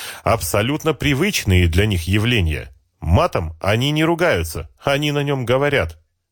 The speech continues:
И что нам ждать от этого поколения? Каких свершений? Мало кто понимает, что мы дочерпываем возможности потребительского развития, и тупик в нескольких шагах от нас. Не понимают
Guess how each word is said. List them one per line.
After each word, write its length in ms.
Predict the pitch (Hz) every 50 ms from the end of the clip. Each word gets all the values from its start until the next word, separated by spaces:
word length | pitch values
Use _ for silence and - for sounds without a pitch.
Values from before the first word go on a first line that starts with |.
| _ _ _ _ -
И 120 | 110 131
что 400 | 135 - - - - - 165 165
нам 220 | 135 120 131 139 110
ждать 340 | 85 - - 143 143 - 110
от 100 | 110 -
этого 300 | 143 120 - 107 104 95
поколения? 760 | - 110 - 135 135 139 143 127 101 80 67 58 - - - - - - - _
Каких 420 | - - 135 139 - - 180 175 -
свершений? 800 | - - 117 147 165 156 - - 202 190 139 90 - - - _ _ _ _ _ _ _ _ _ _ _ _
Мало 420 | - 64 76 131 156 170 143 98
кто 220 | 87 - - - 101
понимает, 680 | 85 - 95 95 95 98 95 101 104 101 82 78 80
что 280 | - - - - - 110
мы 340 | 107 95 110 151 196 - - - - - - - -
дочерпываем 1000 | - 80 80 107 120 - - - 90 101 135 139 - - 139 123 135 135 135 123
возможности 800 | 98 98 123 123 101 92 85 92 117 113 110 120 110 - - 127
потребительского 920 | - 127 110 - 117 120 107 123 120 131 135 117 - - - 123 120 127
развития, 800 | 123 127 120 110 95 90 80 87 127 135 - - 82 67 64 - - _ _ _ _
и 100 | - 104
тупик 500 | 98 - 123 104 - - 143 175 - -
в 80 | - -
нескольких 580 | 82 110 147 139 - - 143 120 - 156 135 -
шагах 440 | - - 147 156 170 170 135 -
от 120 | 101 98 -
нас. 400 | 127 127 107 80 80 - - _ _ - - - - - - - _
Не 320 | - - 69 73 82 107 120
понимают 720 | - 117 120 127 117 104 120 175 180 117 82 - -